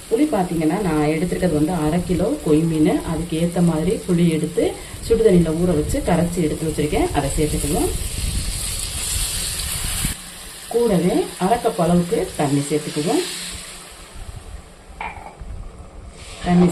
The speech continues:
சேர்த்து நல்லா மசாலா கூட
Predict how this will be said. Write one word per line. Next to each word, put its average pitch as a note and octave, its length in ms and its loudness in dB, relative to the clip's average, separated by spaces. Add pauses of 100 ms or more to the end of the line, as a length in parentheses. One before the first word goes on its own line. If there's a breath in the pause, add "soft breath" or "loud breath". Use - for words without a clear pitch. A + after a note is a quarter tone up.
சேர்த்து D3+ 280 4 (1600)
நல்லா E3 560 0 (460)
மசாலா E3+ 440 2
கூட D#3 100 0